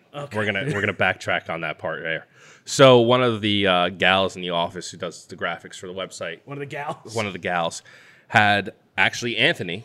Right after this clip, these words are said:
Speaker 2: Anthony's our cake cutter. He's a fantastic, fantastic job. But today he decided to resign, and that's where it all went downhill.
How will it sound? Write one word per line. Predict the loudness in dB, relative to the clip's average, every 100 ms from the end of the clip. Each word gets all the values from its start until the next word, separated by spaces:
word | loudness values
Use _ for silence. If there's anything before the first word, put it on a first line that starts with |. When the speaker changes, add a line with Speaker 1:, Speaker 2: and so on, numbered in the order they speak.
| -6
Speaker 2:
Anthony's | 0 0 0 -4
our | -4
cake | -4 -2
cutter. | -4 -4
He's | -8 -14
a | -6
fantastic, | 0 0 4 2 4 0 -8 -16 -20 -10
fantastic | -8 2 2 2 -2
job. | 2 4 4 2
But | -4
today | 4 6 6
he |
decided | 2 2 4 4
to | 0
resign, | -2 0 0 0 -6 _ -4
and | 0 0 0 0
that's | 0 2
where | 2
it |
all | 2 0
went | 0
downhill. | -2 0 -2 -4